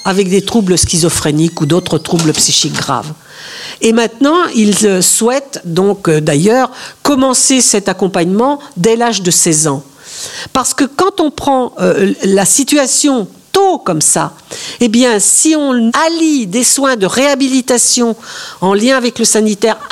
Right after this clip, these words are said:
avec ces interventions précoces du samsa, et cetera, eh bien, la situation change considérablement. Le devenir de la personne,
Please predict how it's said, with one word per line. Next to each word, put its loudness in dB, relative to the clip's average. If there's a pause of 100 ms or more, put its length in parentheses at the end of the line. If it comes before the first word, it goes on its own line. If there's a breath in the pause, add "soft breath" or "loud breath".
(140)
avec -2
ces 0
interventions 0
précoces -2
du -4
samsa, 0
et -2
cetera, -2 (680 loud breath)
eh 2
bien, 0 (320)
la 2
situation 0
change -2
considérablement. 0 (180 loud breath)
Le 4
devenir 2
de 0
la 2
personne, 0